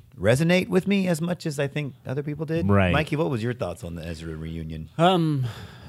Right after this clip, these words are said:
Speaker 3: it, it handled in Star Wars fashion. You, you, they set it up to be like, "Oh,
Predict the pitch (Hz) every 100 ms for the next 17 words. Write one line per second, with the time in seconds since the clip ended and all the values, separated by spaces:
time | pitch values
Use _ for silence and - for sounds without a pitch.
0 | - - - 143 143 - 139 127 - -
1 | 120 160 175 175 160 147 - 139 143 139
2 | 135 - 113 107 95 82 101 110 113 123
3 | 120 123 120 120 120 - 151 147 139 135
4 | - 127 127 123 117 110 - _ _ _
5 | _ - 208 104